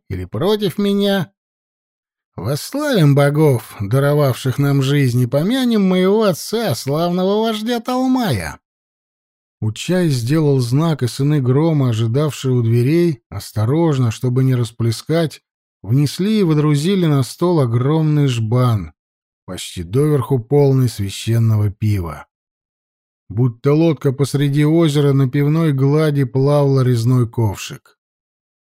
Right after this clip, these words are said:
Вечка, следовавший за собратьями, расставил перед вождями липовые чаши.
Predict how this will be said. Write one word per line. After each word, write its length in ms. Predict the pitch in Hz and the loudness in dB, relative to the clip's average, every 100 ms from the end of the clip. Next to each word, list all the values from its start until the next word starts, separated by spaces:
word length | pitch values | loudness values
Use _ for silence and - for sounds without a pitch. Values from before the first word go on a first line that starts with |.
| _ _ - | _ _ -18
Вечка, 560 | 85 123 135 - 95 | -6 -2 -2 -2 -10
следовавший 720 | - 107 156 156 143 127 135 | -6 -2 0 0 0 -2 -2
за 140 | 127 123 | 0 0
собратьями, 720 | - 120 127 156 151 147 139 | -2 -2 0 0 0 0 0
расставил 680 | 123 123 - 147 147 139 117 | 0 -2 -4 -2 0 0 0
перед 220 | 123 113 | 0 0
вождями 600 | 117 117 110 147 151 147 | 0 0 0 0 0 2
липовые 600 | 131 123 127 120 117 117 | 2 2 0 0 0 0
чаши. 640 | 113 - 113 95 - 120 | -2 -4 -4 -4 -12 -16